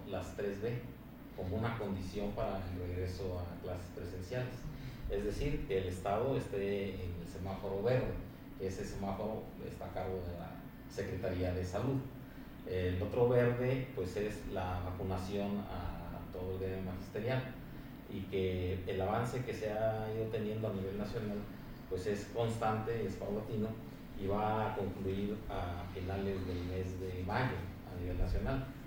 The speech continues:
Aquí Coahuila, bueno, fue uno de los, de los primeros estados que tuvieron la vacunación. El primero fue Campeche y enseguida entró un bloque de cinco estados, en-, entre los cuales está Coahuila. De tal manera que eso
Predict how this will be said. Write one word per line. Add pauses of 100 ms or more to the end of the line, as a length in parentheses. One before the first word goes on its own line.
(180)
Aquí
Coahuila,
bueno,
fue
uno
de
los, (440)
de
los
primeros
estados (100)
que (120)
tuvieron
la
vacunación. (400)
El
primero (100)
fue
Campeche (440)
y
enseguida
entró
un
bloque
de
cinco
estados, (100)
en-,
entre
los
cuales
está
Coahuila. (560)
De
tal
manera
que
eso